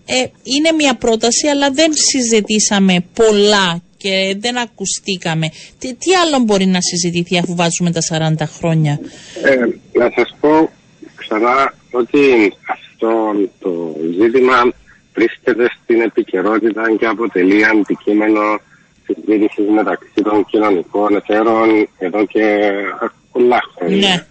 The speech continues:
Speaker 2: Και, εμ, είμαι σίγουρος ότι,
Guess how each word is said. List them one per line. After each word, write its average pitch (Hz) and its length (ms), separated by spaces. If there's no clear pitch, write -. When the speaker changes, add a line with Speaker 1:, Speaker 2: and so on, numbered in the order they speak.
Speaker 2:
Και, 123 180
εμ, 117 320
είμαι 117 480
σίγουρος 123 540
ότι, 113 300